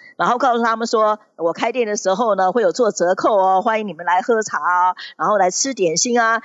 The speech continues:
那小朋友就很开心啊，就接受了赵盼儿一些果子点心啊，然后帮他们免费做宣传。那开店的时候呢，路过人就很好奇啊，就进来捧场啊，试试看，所以生意也并不差。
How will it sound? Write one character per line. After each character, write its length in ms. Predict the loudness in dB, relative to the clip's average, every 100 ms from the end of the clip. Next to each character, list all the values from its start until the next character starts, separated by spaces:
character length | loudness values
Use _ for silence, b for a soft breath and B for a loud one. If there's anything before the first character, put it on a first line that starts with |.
| B
那 100 | -2
小 160 | 0 0
朋 100 | 0
友 60 |
就 140 | 2 2
很 140 | 0
开 240 | 0 0 0
心 240 | -2 -2
啊， 180 | 0 0
就 120 | 0
接 220 | 0 0
受 140 | 2 2
了 120 | 2
赵 160 | 2 0
盼 200 | 0 0
儿 100 | 0
一 40 |
些 180 | 0 -2
果 320 | 0 0 0
子 160 | -2 -2
点 240 | -2 0
心 220 | -2 0
啊， 180 | 0 -2 B B B B B
然 80 |
后 20 | 0
帮 140 | 0
他 80 | 0
们 60 |
免 140 | -2 -2
费 200 | 0 0
做 180 | 0 0
宣 240 | -2 -4
传。 340 | -4 -4 -6 -10 _ _ _ _
那 340 | -4 0 0 -2
开 200 | -2 -2
店 140 | -2
的 100 | -2
时 140 | 0 0
候 220 | 0 0
呢， 160 | 0
路 180 | 0 0
过 160 | 2 2
人 80 | 2
就 120 | 0
很 160 | -2
好 280 | -2 2 2
奇 260 | 0 -2 -2
啊， 140 | -2
就 140 | 0 -2
进 200 | -2 0
来 140 | -2
捧 320 | 0 -4 -4
场 260 | -4 -4 -4
啊， 120 | -4
试 180 | -4 -2
试 160 | -2
看， 200 | -2 -2 -4 B B
所 140 | 0
以 60 | 2
生 240 | 2 2
意 120 | 2 0
也 100 | -4
并 140 | -4 -4
不 120 | -4
差。 360 | -2 -2 -4